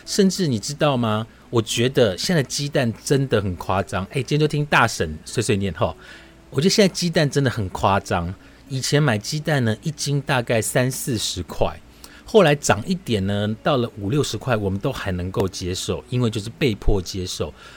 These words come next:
但现在呢，你知道菜市场啊，它有蛋，它现在一斤要卖到九十、一百、一百一、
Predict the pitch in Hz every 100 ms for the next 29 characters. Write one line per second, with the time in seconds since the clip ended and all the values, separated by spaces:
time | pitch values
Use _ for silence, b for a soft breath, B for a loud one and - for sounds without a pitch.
0 | B 214 196 - 214 180 190 160 131 113
1 | 110 104 143 120 - 185 151 190 143 -
2 | 95 80 85 85 - B B 185 156 98
3 | - 170 110 85 - 185 180 - 185 -
4 | 165 170 156 165 151 143 113 104 90 -
5 | - 92 - 151 107 - - 156 98 110